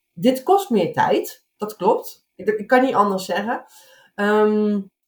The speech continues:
maar ja, als je het over social selling hebt, als je het over be-, verbinding hebt, als je het over wat duurzamere relaties hebt,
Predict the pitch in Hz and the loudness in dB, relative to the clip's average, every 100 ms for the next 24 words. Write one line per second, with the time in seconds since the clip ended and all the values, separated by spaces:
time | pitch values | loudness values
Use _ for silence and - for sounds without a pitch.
0 | _ _ - 196 208 202 202 196 196 196 | _ _ -6 0 4 4 2 0 -2 0
1 | - 202 202 196 196 196 - 190 90 - | 2 0 -4 -4 -4 -4 -8 -8 -8 -12
2 | 180 185 202 202 - 165 - 170 170 151 | -8 -6 -4 -6 -6 -10 -6 -4 -2 -4
3 | 143 160 185 160 185 196 190 190 190 165 | -8 -10 -6 -2 0 0 0 -2 -2 -8
4 | - 160 - 165 143 175 185 - 165 156 | -6 -6 -4 -6 -8 -6 -4 -4 -6 -8
5 | 151 160 160 180 196 - - - | -10 -4 -2 -2 -6 -6 -6 -6